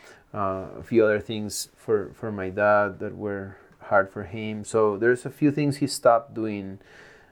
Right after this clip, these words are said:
uh, in his life, but he probably should have not stopped doing them. Uh, and these things are related with the outdoors and being in nature, being in the ocean, diving, hiking. So this,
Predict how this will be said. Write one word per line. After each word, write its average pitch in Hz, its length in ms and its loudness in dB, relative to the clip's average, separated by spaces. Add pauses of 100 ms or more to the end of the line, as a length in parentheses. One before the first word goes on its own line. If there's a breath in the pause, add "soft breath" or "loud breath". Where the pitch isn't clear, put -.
(180)
uh, 98 440 -2
in 107 140 -8
his 98 220 -8
life, 104 340 4
but 98 300 6 (320)
he - 180 -10
probably 131 340 2
should 117 240 2
have 107 180 -6
not 107 340 6
stopped - 340 2
doing 95 240 -8
them. 85 300 -12 (280)
Uh, 98 340 -10
and 107 140 -8
these 117 180 0
things 117 260 -2
are 110 120 4
related 107 420 -2
with 101 160 -4
the 101 140 0
outdoors 98 540 4
and 92 320 -10
being 104 220 -2
in 95 140 -4
nature, 101 420 -2
being 101 260 -4
in 98 160 -8
the 95 120 -2
ocean, 95 580 -2
diving, 95 540 2
hiking. 90 460 -12 (720 loud breath)
So 113 380 0
this, 139 540 2